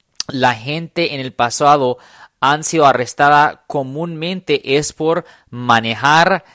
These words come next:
sin licencia de California. So, ahora, um,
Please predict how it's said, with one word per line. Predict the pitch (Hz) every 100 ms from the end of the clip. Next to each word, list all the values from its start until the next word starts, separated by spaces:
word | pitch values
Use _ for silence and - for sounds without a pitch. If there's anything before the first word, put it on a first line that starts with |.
| _
sin | - - - 139 131 127
licencia | - 131 123 - 160 160 165 - 131 131 -
de | 117 127 135
California. | - 120 120 - 139 135 101 62 -
So, | - 147 131 - - -
ahora, | - 135 156 220 233 247 - _ _ _ _ -
um, | 120